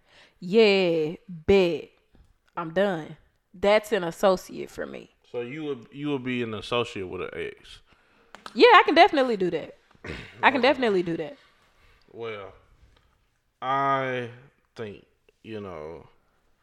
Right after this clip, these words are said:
Speaker 2: it's, it's, it shouldn't be
Speaker 1: You
Speaker 2: that.
Speaker 1: boring. What you gonna do? You, you being friends with your ex or not? 'Cause you being, you being
Speaker 2: I
Speaker 1: on some boring shit right now.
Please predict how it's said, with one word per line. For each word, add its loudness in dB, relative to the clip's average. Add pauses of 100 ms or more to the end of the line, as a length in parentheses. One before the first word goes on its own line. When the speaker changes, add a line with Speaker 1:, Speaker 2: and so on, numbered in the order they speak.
(580)
Speaker 2:
it's, -12
it's, -8
it -2
shouldn't -4
be -8
Speaker 1:
You -2
Speaker 2:
that. -4
Speaker 1:
boring. -2
What -6
you -6
gonna -2
do? -10 (240)
You, -6
you -6
being -2
friends -4
with -4
your 2
ex -6
or -6
not? -10 (340)
'Cause -6
you -4
being, -6
you -4
being 2
Speaker 2:
I 8
Speaker 1:
on 0
some -4
boring -2
shit -8
right -6
now. -16